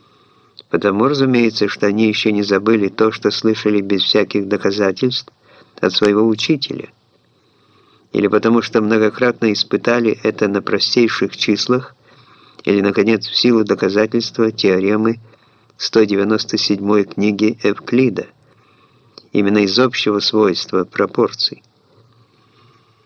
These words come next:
В случае же самых простых чисел во всем этом нет никакой нужды.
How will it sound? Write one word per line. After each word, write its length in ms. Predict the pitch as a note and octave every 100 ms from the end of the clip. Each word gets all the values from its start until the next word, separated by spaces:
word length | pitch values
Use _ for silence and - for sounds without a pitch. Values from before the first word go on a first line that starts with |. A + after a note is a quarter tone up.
| _ _ _ _ _ _
В 80 | -
случае 400 | C3+ C3+ C3+ A#2+
же 420 | B2+ A#2 G#2+ F#2+
самых 380 | - B2+ A#2+ -
простых 480 | A#2 A2 - B2 -
чисел 560 | - A2+ - F#2+ F2+
во 140 | G2+ G#2
всем 260 | A#2 G#2+
этом 240 | G2 G#2 G#2
нет 240 | A2+ A2
никакой 500 | A2 G#2 G2 A#2 A2
нужды. 520 | A#2 A#2+ B2 C3+ -